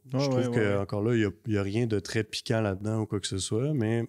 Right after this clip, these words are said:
Speaker 2: euh, tu sais, il y a quand même une certaine, euh, lourdeur puis tout ça qui vient avec, euh, certaines de ces tunes-là.
Speaker 1: Ouais.
Speaker 2: Euh, puis, euh, je sais pas si t'as remarqué le petit côté un peu artisanal de cette tune-là, mais tu t'entends des sons comme de couteau.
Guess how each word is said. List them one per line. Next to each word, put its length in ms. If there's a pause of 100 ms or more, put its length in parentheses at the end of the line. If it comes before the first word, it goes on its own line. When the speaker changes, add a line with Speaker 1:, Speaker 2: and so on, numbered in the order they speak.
(560)
Speaker 2:
euh, 40
tu 80
sais, 140
il 40
y 40
a 60
quand 140
même 200
une 140
certaine, 540
euh, 180
lourdeur 680
puis 140
tout 160
ça 180
qui 160
vient 360
avec, 360
euh, 100
certaines 420
de 80
ces 160
tunes-là. 340 (380)
Speaker 1:
Ouais. 80 (600)
Speaker 2:
Euh, 680 (1300)
puis, 300
euh, 260 (340)
je 100
sais 80
pas 100
si 100
t'as 80
remarqué 400
le 140
petit 160
côté 400
un 120
peu 160
artisanal 680
de 100
cette 240
tune-là, 380
mais 140
tu 120
t'entends 340
des 160
sons 340
comme 220
de 80
couteau. 380